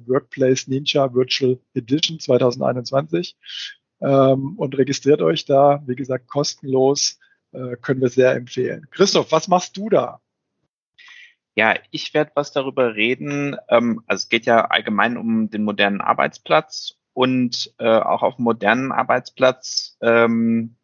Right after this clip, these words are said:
Speaker 2: dürften Zertifikate nicht fehlen. Und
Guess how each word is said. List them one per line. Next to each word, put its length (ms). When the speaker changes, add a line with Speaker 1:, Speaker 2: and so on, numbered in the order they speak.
Speaker 2:
dürften 720
Zertifikate 720
nicht 300
fehlen. 460
Und 480